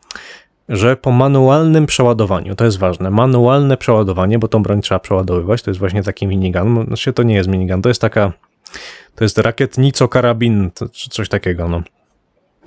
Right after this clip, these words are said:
I po manualnym przeładowaniu nasz pierwszy atak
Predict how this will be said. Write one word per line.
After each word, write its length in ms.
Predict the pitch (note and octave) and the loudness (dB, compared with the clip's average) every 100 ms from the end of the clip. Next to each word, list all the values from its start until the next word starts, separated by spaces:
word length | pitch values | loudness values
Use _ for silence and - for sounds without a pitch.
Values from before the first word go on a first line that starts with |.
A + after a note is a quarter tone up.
| - - - | -16 -14 -8
I 100 | G#2 | -4
po 160 | A2+ A2+ | 0 2
manualnym 580 | A#2+ B2 A#2+ C#3 C#3+ | 2 2 2 2 0
przeładowaniu 720 | B2+ A#2 F#2+ F2 F#2 B2 A#2 A2+ _ - - - - - | 0 0 0 -2 0 2 2 2 _ -18 -16 -14 -16 -6
nasz 180 | A2 G2+ | -2 0
pierwszy 420 | - C3+ - A#2+ | 0 0 0 0
atak 540 | G#2+ A#2 A#2+ - - | 0 2 0 -2 -10